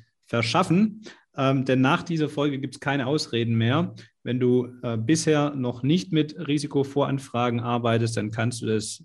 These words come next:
in Zukunft ab sofort sehr einfach machen. Und wenn du es bereits machst, aber noch keinen digitalen Standardprozess dafür hast, dann gibt's jetzt auch was Spannendes zu hören. Jetzt habe ich mich schon ganz schön weit aus dem Fenster gelehnt.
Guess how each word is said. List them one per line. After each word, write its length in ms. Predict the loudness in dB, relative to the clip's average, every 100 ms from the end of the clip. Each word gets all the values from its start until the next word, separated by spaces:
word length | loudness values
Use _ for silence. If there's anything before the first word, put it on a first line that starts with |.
| -2
in 200 | -2 0
Zukunft 500 | -4 0 0 0 -4
ab 160 | -6
sofort 500 | -4 -6 -2 -2 -2
sehr 200 | 0 0
einfach 400 | 2 0 0 -2
machen. 360 | -2 0 -2 -4 -16 -20 -20 -6
Und 340 | 2 2 2
wenn 140 | 4 6
du 80 | 4
es 140 | 4
bereits 380 | 2 2 2 0
machst, 280 | 0 -2 -4
aber 220 | -2 -2
noch 160 | -2
keinen 340 | -2 -2 0 0
digitalen 460 | -2 -4 -4 -4
Standardprozess 880 | -4 -2 -2 -2 -4 -8 -6 -4 -4
dafür 320 | -6 -8 -6
hast, 380 | -2 0 -2 -8
dann 460 | -4 -2 -2 -2 -8 -20 -20 -20 -20 _ _
gibt's 240 | 0 0 2
jetzt 180 | 2 2
auch 380 | 2 0 -6 -4
was 260 | 0 0
Spannendes 600 | 0 -2 2 4 2 0
zu 120 | 2 4
hören. 500 | 6 4 2 0 -6 _ -20 -20 _ _ _ 0
Jetzt 200 | 2 4
habe 140 | 4
ich 80 | 4
mich 160 | 2
schon 160 | 2 2
ganz 180 | 2 2
schön 140 | 0
weit 180 | 0 -2
aus 200 | -4 -4
dem 180 | -4 -2
Fenster 360 | -2 -2 -2
gelehnt. 560 | 0 2 4 6 4 0